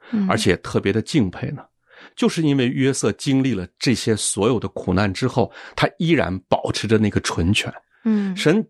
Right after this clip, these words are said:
Speaker 2: 大大奖励他的忠心，也给他的兄弟姐妹们，给他的爸爸，包括给后面我们这些读他故事的人，给我们这样的教义，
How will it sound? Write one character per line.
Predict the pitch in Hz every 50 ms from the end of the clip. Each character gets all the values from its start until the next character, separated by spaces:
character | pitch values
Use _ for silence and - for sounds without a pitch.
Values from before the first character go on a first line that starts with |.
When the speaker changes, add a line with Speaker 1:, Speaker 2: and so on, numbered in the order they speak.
| _ _
Speaker 2:
大 | - - - 120
大 | 127 131 110 98
奖 | - - - 101 - - 101
励 | 107 92
他 | - - 104
的 | 95
忠 | 90 - - 98 90 85
心， | 87 - - 110 107 - - - _ _ _ _
也 | 143 147
给 | 147 120
他 | - 139
的 | 127 127
兄 | - - 139 135
弟 | 131 131 117
姐 | - - 117 -
妹 | 107 107
们， | 104 101 104
给 | - 104
他 | - 123
的 | 135 151
爸 | - - 180 160 120
爸， | 98 104 - - - _ _ _ _ _ _
包 | - 185
括 | 196 - 175
给 | - - 107
后 | - - - - 202
面 | 160 123 107 107 110
我 | 104 98 90
们 | - 104 127
这 | - 160
些 | 123 - 147 135 - _ _ _
读 | - 117 135 170
他 | - - 180 180
故 | - - 185 151
事 | - - -
的 | 92 -
人， | - - - - -
给 | - - 98
我 | 110 101 98
们 | 101 98
这 | - 107
样 | 98 104
的 | 107 104
教 | - - - 113 - 113 -
义， | - - -